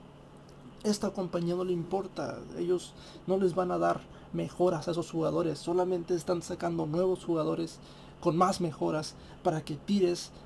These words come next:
a esos jugadores y gastes dinero por, para conseguirlos,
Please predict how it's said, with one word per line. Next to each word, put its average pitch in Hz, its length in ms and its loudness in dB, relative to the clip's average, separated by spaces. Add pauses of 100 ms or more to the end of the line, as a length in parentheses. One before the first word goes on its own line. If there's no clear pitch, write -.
(120)
a 170 120 2
esos - 200 -6
jugadores - 680 -4 (560)
y 180 100 0
gastes 160 320 0
dinero 156 340 0
por, 147 220 -12 (340)
para 151 180 -6
conseguirlos, 165 880 -6